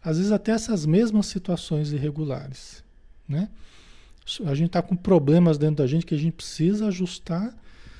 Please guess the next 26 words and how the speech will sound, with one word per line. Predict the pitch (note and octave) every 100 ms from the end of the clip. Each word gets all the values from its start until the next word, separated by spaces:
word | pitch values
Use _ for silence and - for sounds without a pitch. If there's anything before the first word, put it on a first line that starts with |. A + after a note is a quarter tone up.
| - - -
mas | E3 F3+ G3
aí, | G3
ao | F#3
invés | F3+ G3+ G3+
da |
gente | G3+ G3
fazer | - F3+ E3+
esse | F3
trabalho | - E3+ D#3+ D#3+
interior, | F3 F3+ G3 G3+ G3 A3+
a |
gente | A#3 A3
fica | A3+
mantendo | G3+ A3+ D4 D4 A3 F#3 F#3+ G3 A#3 C#4+ - - - -
esse | F3 D#3 F3
problema | - E3 C#3+ D3 D#3 E3
em | D#3+
nós | D3+ C#3+ F3 G3+ G#3+
e |
vai | G3 F3+ F3+
tentar | G3 F#3 F3 D#3+
resolver | F3 E3+ F3+ D#3 D#3+
o | F3
problema | - D3+ E3 E3+
do | D#3
outro. | D#3 D3 - -